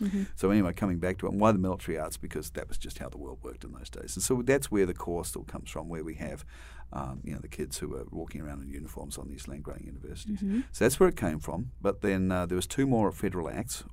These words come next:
Speaker 2: One act was, we're educating all these people now, but how are we gonna stimulate the economy? And it's all about innovation. So how are the discoveries gonna get into the economy?
Speaker 1: Mm.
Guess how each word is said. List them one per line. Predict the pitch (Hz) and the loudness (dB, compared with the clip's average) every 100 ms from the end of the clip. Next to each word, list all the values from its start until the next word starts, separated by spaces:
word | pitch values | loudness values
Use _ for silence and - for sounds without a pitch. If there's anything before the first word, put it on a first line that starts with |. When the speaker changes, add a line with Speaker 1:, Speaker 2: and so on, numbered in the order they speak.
| - | 0
Speaker 2:
One | 104 113 104 - | 4 6 4 2
act | 87 - | -2 0
was, | 87 87 | -2 0
we're | 92 | 4
educating | 107 127 139 107 95 | 4 4 2 2 4
all | 92 | 2
these | 87 | 0
people | - 165 170 82 | 0 -2 0 -4
now, | 73 73 - - - - - - - - - | -6 -8 -8 -10 -12 -12 -14 -14 -14 -14 -4
but | 113 | 0
how | 113 147 | 2 2
are | |
we | 151 | 4
gonna | 135 | 2
stimulate | 117 - 113 95 90 | 2 2 2 2 0
the | |
economy? | 78 - 82 82 - - - - - | -4 -4 -4 -6 -10 -12 -16 -16 -10
And | - 90 90 | -4 -2 0
it's | 87 - | -2 -2
all | 104 | -2
about | 92 82 | -2 -2
innovation. | 78 73 - - - - - - | -4 -6 -8 -10 -10 -12 -14 -12
So | - - | -6 -6
how | - 127 156 170 | -4 -4 -2 0
are | 127 | -2
the | 90 | -4
discoveries | 85 - 156 165 71 80 | -4 -6 -4 -4 -4 -4
gonna | - 85 | -4 -4
get | 85 92 92 | -2 -2 -2
into | 87 - | -2 -6
the | - | -8
economy? | - - 120 127 - - | -8 -8 -6 -6 -8 -6
Speaker 1:
Mm. | 214 202 | -2 -2